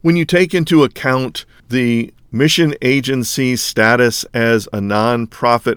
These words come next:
organization or institution in the United States legal system of tax laws, they feel like they have a certain kind of responsibility to avoid litigation,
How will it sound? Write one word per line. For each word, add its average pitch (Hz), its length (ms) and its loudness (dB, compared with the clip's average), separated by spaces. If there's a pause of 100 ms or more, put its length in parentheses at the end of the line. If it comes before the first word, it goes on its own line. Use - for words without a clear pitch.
organization 107 760 -2
or 101 140 -2
institution 107 840 -4
in 104 160 -4
the 113 80 -2
United 107 480 -2
States - 520 -4
legal 120 360 0
system 101 720 -4 (280)
of 107 260 0
tax 185 340 -2
laws, 95 540 -2 (480)
they 135 300 2
feel 113 640 0
like 110 240 0
they 127 220 0
have 117 440 0 (320)
a 113 200 0
certain 127 500 -2
kind 131 240 0
of 104 80 -2
responsibility 113 920 0
to - 300 -6
avoid 123 840 2
litigation, 120 960 0